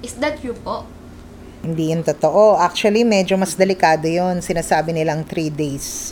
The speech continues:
Speaker 2: rule. Mas maraming na-aksidenteng mabuntis. So, what I advise my patient is to take note of their menstrual cycle. Kung normal ba,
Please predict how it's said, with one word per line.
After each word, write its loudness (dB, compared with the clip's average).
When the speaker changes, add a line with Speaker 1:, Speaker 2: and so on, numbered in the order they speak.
Speaker 2:
rule. -2
Mas 0
maraming 6
na-aksidenteng 4
mabuntis. -2
So, 6
what 4
I 6
advise 4
my 0
patient 2
is -4
to -10
take 2
note 0
of 0
their 6
menstrual 0
cycle. 0
Kung -4
normal -2
ba, -4